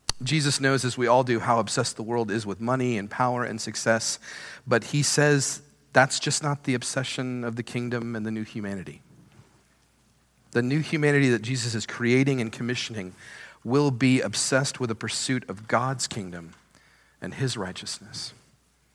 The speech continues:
And as we'll see, in seeking first, in seeking first the kingdom through generosity and loyalty,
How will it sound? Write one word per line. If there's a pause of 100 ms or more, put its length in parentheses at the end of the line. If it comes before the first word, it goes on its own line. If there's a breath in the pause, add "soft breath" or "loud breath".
(440)
And
as
we'll
see,
in
seeking
first, (800 loud breath)
in
seeking
first
the
kingdom
through
generosity
and
loyalty,